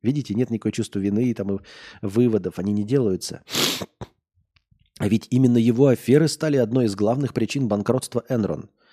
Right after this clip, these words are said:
Как человек при этом Лэй был очень харизматичен. Что характерно для психопатов, он любил экстремальные виды спорта и постоянно нуждался в активной адреналиновой стимуляции.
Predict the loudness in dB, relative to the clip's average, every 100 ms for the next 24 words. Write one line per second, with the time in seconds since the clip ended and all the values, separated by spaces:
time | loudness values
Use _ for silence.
0 | _ -20 -20 -20 _ -4 -4 0 -2 0
1 | 0 0 0 0 0 -2 0 2 4 2
2 | 2 2 0 0 -2 -2 -6 -8 -12 -12
3 | -6 -2 2 0 0 0 0 -2 -4 -4
4 | -4 -4 -4 -4 0 0 0 -4 -6 -6
5 | -2 0 0 0 -2 -2 -4 -4 -6 -4
6 | -6 -8 _ _ _ -12 -8 -6 -2 -2
7 | 0 -2 0 -2 -2 -2 -4 -4 -2 -2
8 | -2 -6 -6 -2 0 0 0 -2 -4 -2
9 | -2 -2 -6 -14 -14